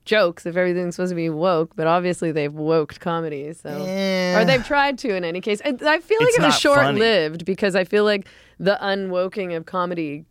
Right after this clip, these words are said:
Speaker 1: came around pretty fast. Like, I feel like there was, like, a period of time when they were trying to, like, make woke comedy happen, and then people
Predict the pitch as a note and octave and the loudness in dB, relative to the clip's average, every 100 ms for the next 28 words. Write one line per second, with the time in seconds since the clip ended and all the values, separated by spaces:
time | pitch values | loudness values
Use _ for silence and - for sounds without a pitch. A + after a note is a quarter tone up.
0 | _ - G3 F3 E3+ D3+ D#3+ - F3+ E3 | _ -6 -2 -2 -2 -2 -6 -6 -4 -4
1 | D3+ - C#3+ - - D3+ E3 F#3 F#3 F3+ | -4 -4 -4 -4 -10 -6 -4 0 2 2
2 | F3 E3 E3 D#3+ - - - E3+ - F#3+ | 0 0 0 -4 -10 -16 -8 -6 -2 -2
3 | F3 E3+ - F3 E3+ D#3+ D#3 D#3 D#3 - | -2 -4 -4 -2 0 -2 -4 -6 -8 -6
4 | F3+ E3 D#3 F3 E3+ D3+ C#3+ D#3+ G#3 A3+ | -2 -2 -2 0 2 0 -2 0 2 0
5 | - G3 G#3 G#3 - - G3 G3 F#3 F3 | -2 -2 0 0 -2 -2 0 0 -2 0
6 | F#3 G3 G3 E3 D#3 - - - E3+ F3 | 0 0 0 -2 -4 -12 -18 -6 -2 0
7 | E3 E3 E3+ G3 E3 E3 D#3+ D3+ C#3+ | -2 -4 -6 -8 -4 -2 -2 -2 -4